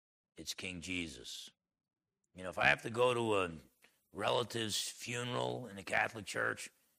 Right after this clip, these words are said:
go back to Jersey, all my relatives are Catholics. Uh, I never walked down the center aisle, 'cause then they would be, they would freak out, 'cause they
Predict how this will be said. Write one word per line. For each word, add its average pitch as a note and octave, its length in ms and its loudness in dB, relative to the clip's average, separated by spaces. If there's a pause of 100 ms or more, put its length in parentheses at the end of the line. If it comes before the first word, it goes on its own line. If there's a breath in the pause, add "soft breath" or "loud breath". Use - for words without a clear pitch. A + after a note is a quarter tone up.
go G#2+ 100 -4
back G#2 280 2
to A2 60 -8
Jersey, G2+ 440 0
all G#2+ 220 2
my F#2+ 160 0
relatives F2 580 -4
are D#2 60 -12
Catholics. - 640 -10 (1120)
Uh, - 300 -2
I F#2 60 -2
never B2 200 2
walked B2+ 320 4
down A#2 200 4
the G2+ 60 -2
center G#2+ 360 0
aisle, G2+ 400 0 (1300)
'cause F2+ 260 -4
then G2 140 0
they F#2+ 100 0
would F2 220 -4
be, F2 140 -4
they F#2 160 -4
would F2 120 -6
freak G2+ 300 -4
out, G#2 260 0
'cause E2 160 -8
they F2 140 -8